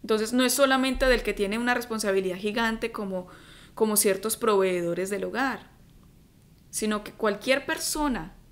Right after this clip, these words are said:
que haya dejado la mejor parte como Marta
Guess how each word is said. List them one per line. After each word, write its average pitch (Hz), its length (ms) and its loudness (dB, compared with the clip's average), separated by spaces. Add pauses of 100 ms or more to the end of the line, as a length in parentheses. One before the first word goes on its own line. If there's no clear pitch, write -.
(420)
que 226 100 0
haya 247 300 4
dejado 233 360 4
la 196 140 4
mejor 269 560 0
parte 339 580 0
como 208 300 0
Marta 330 600 -2